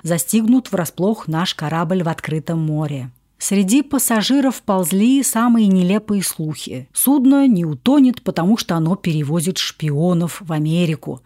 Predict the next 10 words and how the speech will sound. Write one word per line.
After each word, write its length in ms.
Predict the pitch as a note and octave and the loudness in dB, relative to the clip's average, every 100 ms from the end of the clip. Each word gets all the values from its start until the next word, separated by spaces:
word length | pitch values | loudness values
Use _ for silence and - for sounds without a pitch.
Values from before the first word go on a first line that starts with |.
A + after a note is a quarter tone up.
| _ | _
Самые 400 | - E3+ F#3 F#3 | -2 0 2 2
дерзкие 460 | D3+ G3 - F#3+ F3 | 2 -2 -2 -4 -4
фантазеры 640 | F3+ E3+ E3+ D3+ G#3 A3 | -2 -2 -2 0 0 0
даже 260 | F3 F#3 F#3 | 0 0 -2
утверждали, 600 | F3 E3 D3+ C#3 G3+ A3 | -2 -4 -4 -2 0 0
что 240 | - F#3 | -2 -6
вся 320 | - - G#3+ | -6 -2 -2
команда — 720 | A3 G#3 G3 G#3 G#3 F3 D3+ C3+ - - | -2 0 0 0 0 -2 -4 -8 -14 -12
шайка 460 | - E3 D3+ D3+ | -6 -4 -4 -6
шпионов. 720 | - - F#3 D3 C3 B2 - | -6 -2 0 0 -6 -12 -16